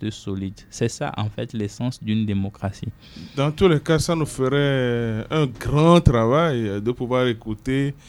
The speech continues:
Speaker 2: cent dix partis politiques, dire cent dix choses différentes, et ça va être très difficile. Alors,
Speaker 1: Non,
Speaker 2: euh,
Speaker 1: un
Speaker 2: nous savons,
Speaker 1: instant.
Speaker 2: oui.
Speaker 1: Euh, il faut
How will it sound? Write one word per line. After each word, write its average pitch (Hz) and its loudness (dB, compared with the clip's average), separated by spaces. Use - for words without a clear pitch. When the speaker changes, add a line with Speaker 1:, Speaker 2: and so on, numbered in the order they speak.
Speaker 2:
cent 143 -4
dix 127 -6
partis 98 -6
politiques, 117 -10
dire 110 -4
cent 147 -2
dix 127 -2
choses 139 2
différentes, 110 -2
et 110 0
ça - -6
va 117 -4
être 110 -10
très 131 -6
difficile. 117 -6
Alors, 123 0
Speaker 1:
Non, 120 -2
Speaker 2:
euh, 113 2
Speaker 1:
un - -4
Speaker 2:
nous 175 8
savons, 160 8
Speaker 1:
instant. 160 8
Speaker 2:
oui. 139 -2
Speaker 1:
Euh, 98 4
il - 12
faut 185 10